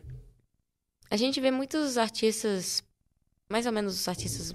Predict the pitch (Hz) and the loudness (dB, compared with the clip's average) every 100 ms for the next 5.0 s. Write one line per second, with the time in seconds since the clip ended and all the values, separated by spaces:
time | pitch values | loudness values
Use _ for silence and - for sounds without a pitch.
0 | - 180 - 185 143 135 - - 151 143 | -4 -4 -2 -2 -2 -4 -8 -6 -4 -4
1 | 143 147 147 151 - - 226 - 262 240 | -6 -6 -6 -6 -8 -10 -12 -6 -6 -4
2 | - 269 196 196 208 185 170 165 185 185 | -2 0 2 4 2 0 -2 -2 -2 -6
3 | - - 220 214 208 - 208 233 208 185 | -10 -2 0 0 -2 -2 -2 0 -2 -2
4 | 185 185 180 180 - 170 196 185 180 - | 0 2 2 0 0 4 4 2 -2 -10